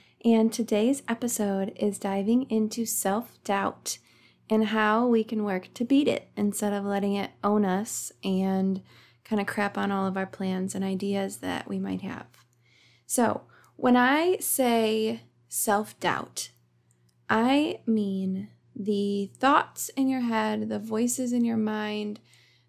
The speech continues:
the, um, inhibition or, um, the act of withholding yourself from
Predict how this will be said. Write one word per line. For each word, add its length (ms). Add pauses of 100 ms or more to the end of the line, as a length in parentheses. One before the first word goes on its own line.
the, 600
um, 320
inhibition 1040
or, 560 (560)
um, 340
the 100
act 280
of 100
withholding 580
yourself 760
from 720